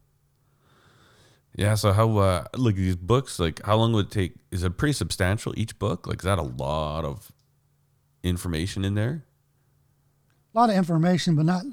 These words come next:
Speaker 2: like, overly large book.
Speaker 1: Oh, okay.
Speaker 2: You know, um, I know all told the seven volumes weigh forty-four pounds, but,
Speaker 1: Hmm.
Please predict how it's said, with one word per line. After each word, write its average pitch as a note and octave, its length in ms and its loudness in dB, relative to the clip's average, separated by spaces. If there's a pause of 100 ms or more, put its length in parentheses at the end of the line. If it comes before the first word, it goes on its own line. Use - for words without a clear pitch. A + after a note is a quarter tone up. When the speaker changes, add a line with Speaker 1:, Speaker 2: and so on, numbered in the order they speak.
(420)
Speaker 2:
like, D#3 260 -8
overly E3 500 -2
large C#3+ 400 -2
book. C#3 360 -6
Speaker 1:
Oh, D#2+ 140 -2
okay. D2+ 240 -10 (880)
Speaker 2:
You D#3+ 100 -6
know, C3 280 -2 (280)
um, C3+ 600 0 (1300)
I F3+ 60 0
know F3+ 280 4 (540)
all F3+ 260 6
told E3+ 400 2
the C#3 280 0
seven D#3 420 4
volumes C#3+ 400 2
weigh C#3+ 220 0
forty-four D3 600 -2
pounds, D3+ 520 -2
but, D3 240 -10 (320)
Speaker 1:
Hmm. E2 180 -2